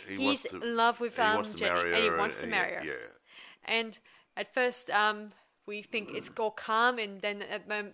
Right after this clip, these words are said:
Speaker 2: that moment they're gonna kiss, and then Oliver bursts into the room, acting all aggressive and angry, and, "Urgh," like he doesn't feel like he wants to talk,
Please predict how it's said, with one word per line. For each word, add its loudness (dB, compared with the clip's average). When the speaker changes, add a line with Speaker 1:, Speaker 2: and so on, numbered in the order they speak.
Speaker 2:
that -2
moment -4
they're -4
gonna -6
kiss, -4
and 0
then 8
Oliver 2
bursts 8
into -10
the -4
room, 0
acting 4
all 6
aggressive 2
and -4
angry, 6
and, -8
"Urgh," -2
like 4
he -12
doesn't -4
feel -4
like 2
he -10
wants -6
to -14
talk, -2